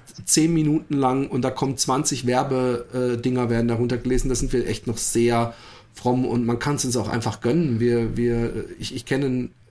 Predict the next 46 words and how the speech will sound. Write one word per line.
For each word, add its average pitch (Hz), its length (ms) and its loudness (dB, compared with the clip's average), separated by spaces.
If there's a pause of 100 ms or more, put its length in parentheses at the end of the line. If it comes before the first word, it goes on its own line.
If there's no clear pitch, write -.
(160)
Podcast - 480 -8
in 104 100 -4
Deutschland, 139 540 -2 (380)
die, 127 180 -4
die 127 140 -4
machen 117 240 -4
zwanzigtausend, 214 920 0
äh, 180 400 2
Patreon 160 640 2
im 139 120 0
Monat 139 520 2 (380)
und 160 160 2
auch 165 160 -2
denen 202 240 2
gönn 165 180 4
ich's, 180 160 2
weil 180 280 2 (240)
die 196 320 -2 (400)
delivern 190 920 4 (1120)
und 196 120 6
wir 214 100 6
versuchen, 208 560 4 (100)
ähm, 185 220 4
eben 190 160 4
auch 175 180 2
zu - 160 -2
delivern, 156 400 2
werden 151 160 4
das 165 140 0
auch - 100 -2
weiterhin 196 380 2
machen. 180 420 2
Ähm, 175 180 2
es - 140 2
gab 320 140 4
eine 233 80 4
Frage, 240 340 4
die 208 80 2
ich 185 80 2
schon 240 240 4
interessant 185 560 2
find, 185 340 4
um 180 140 2
da 160 100 2
mal 151 180 2
Transparenz 147 840 0